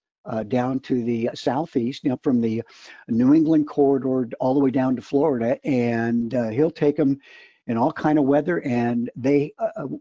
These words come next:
fly I F R with him, and they, it's one of the best experiences a student can have. So you look up Doug Stewart, you can go to safe, uh, Society of Aviation Flight Instructors and Educators, and you can find him that way.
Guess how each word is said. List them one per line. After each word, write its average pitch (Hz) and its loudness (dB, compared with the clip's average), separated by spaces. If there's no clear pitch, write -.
fly 131 0
I 139 2
F 147 -2
R 147 2
with 156 0
him, 160 2
and 120 -2
they, 135 0
it's - -4
one 135 2
of 107 -6
the 113 -6
best 104 -6
experiences 143 -2
a 123 -14
student 131 -4
can 131 -2
have. 110 -8
So 135 -2
you 113 -2
look 123 0
up 117 0
Doug 131 -2
Stewart, 139 2
you 120 -2
can 123 -2
go 117 2
to 110 -6
safe, 131 0
uh, 127 -8
Society 117 -4
of 101 -8
Aviation 110 -6
Flight 113 0
Instructors 107 -4
and 107 -2
Educators, 113 -4
and 107 -2
you 110 -4
can 107 -6
find 107 -4
him 104 -4
that 107 -4
way. 120 -10